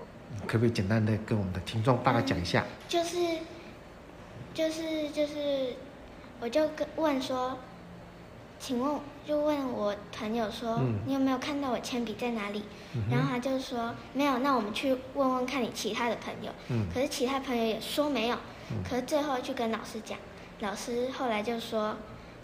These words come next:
Speaker 2: ，“全班有没有看到玉飞的铅笔在哪里？”
Speaker 1: 嗯，嗯哼。
Speaker 2: 然后大家都说没有，可是老师就决定要查全部人的铅笔盒跟抽屉还有柜子跟书包。
Speaker 1: 嗯。
Speaker 2: 然后后来检查出来之后，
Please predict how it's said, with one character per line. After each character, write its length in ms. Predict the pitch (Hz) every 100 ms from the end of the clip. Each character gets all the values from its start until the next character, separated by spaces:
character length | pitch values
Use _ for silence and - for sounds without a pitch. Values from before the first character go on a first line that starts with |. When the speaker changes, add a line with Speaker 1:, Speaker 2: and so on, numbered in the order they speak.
| -
Speaker 2:
，“全 240 | - 262 254
班 160 | 285
有 80 | 269
没 120 | 220
有 100 | 240
看 200 | 233 262
到 200 | 247 240 233 - - -
玉 120 | 277
飞 220 | 247 247 233
的 100 | 196
铅 260 | - 226
笔 140 | 220 -
在 120 | 220
哪 200 | 160 135
里？” 120 | 101 107 - - -
Speaker 1:
嗯， 60 |
嗯 20 | 123
哼。 40 |
Speaker 2:
然 60 | 117
后 280 | 131 247 - - -
大 120 | - 226
家 140 | 220
都 80 | 214
说 160 | 214
没 140 | 214 208
有， 80 | 202
可 140 | -
是 240 | 214 269 247 -
老 120 | 208
师 200 | 214 226
就 120 | 220
决 220 | 233 214 208
定 220 | 247 226 - -
要 320 | - 233 214 214
查 260 | - 233
全 300 | 220 - 208
部 80 | 247
人 180 | 226 196
的 140 | 208
铅 260 | 208 240 220
笔 120 | 208
盒 80 | 233
跟 160 | - 220
抽 160 | - 226
屉 200 | 220 226
还 80 | -
有 140 | 240 143
柜 100 | 110
子 80 | 104
跟 140 | 110
书 160 | 113 113 -
包。 80 |
Speaker 1:
嗯。 60 | 127 - - - - - - -
Speaker 2:
然 120 | 247
后 80 | 277
后 160 | 294 294
来 160 | 233
检 220 | 226 208
查 200 | 208 202
出 140 | 214 254
来 160 | 220
之 140 | 208 220
后， 220 | 262 226